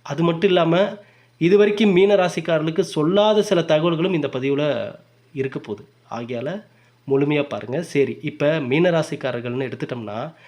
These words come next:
ஐயா, சனி பகவானுடைய தாக்கத்துல மீன ராசிக்காரர்களுக்கு இப்பதான் உங்க லைஃப்ல இனம் புரியாத சில குழப்பங்கள், மனதில் நிம்மதியின்மை, தூக்கமின்மை, வயிறு தொடர்பான பிரச்சனை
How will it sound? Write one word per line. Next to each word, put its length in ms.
ஐயா, 460
சனி 280
பகவானுடைய 640
தாக்கத்துல 500
மீன 260
ராசிக்காரர்களுக்கு 920
இப்பதான் 480
உங்க 240
லைஃப்ல 640
இனம் 340
புரியாத 520
சில 220
குழப்பங்கள், 840
மனதில் 420
நிம்மதியின்மை, 1000
தூக்கமின்மை, 840
வயிறு 380
தொடர்பான 520
பிரச்சனை 400